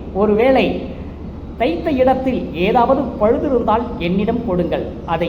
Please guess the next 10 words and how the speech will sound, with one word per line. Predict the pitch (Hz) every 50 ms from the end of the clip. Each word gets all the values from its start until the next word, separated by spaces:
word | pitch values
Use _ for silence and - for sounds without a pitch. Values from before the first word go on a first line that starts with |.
| - -
நான் | 147 170 196 180 175
சரி | 180 - 269 339 359
செய்து | 320 349 330 294 285 247
கொடுக்கிறேன். | 240 214 233 240 226 202 190 160 - - - -
ஏனென்றால் | - 160 185 202 196 196 196 220 233 240 208
எனக்கு | 202 196 196 196 - - 190 180 180 - - - -
நாட்டை | 143 165 202 220 - - 214 190 170 - -
ஆளவும் | 143 139 175 196 214 226 226 233 277 311 294 -
தெரியும், | 277 247 247 247 247 233 175 233 226
செருப்பு | - - 214 226 254 214 - 220 190 151